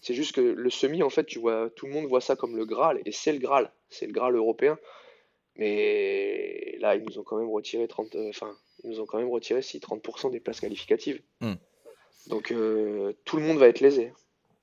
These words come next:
Speaker 2: Et, euh, du coup, t'as attaqué un peu ce sujet-là, je voulais y venir aussi. Cette jeune génération qu'on voit,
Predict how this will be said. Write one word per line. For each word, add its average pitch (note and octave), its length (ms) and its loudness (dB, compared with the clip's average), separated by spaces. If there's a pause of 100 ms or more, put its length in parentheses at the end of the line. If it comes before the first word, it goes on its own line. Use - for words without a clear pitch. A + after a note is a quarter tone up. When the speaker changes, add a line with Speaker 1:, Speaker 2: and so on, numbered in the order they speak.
(120)
Speaker 2:
Et, G#2+ 160 6
euh, F#2 360 4
du G#2+ 120 -6
coup, G#2+ 120 2
t'as G2+ 160 4
attaqué G2+ 260 0
un A#2 60 2
peu A#2 120 -4
ce - 80 -8
sujet-là, G2 380 -2
je G2 100 -10
voulais F2+ 160 -6
y F2+ 60 -4
venir G2+ 240 -2
aussi. B2 320 -4 (280)
Cette A#2 280 -2
jeune D#3 200 0
génération G#2+ 680 0
qu'on F#2 180 -10
voit, A2 340 0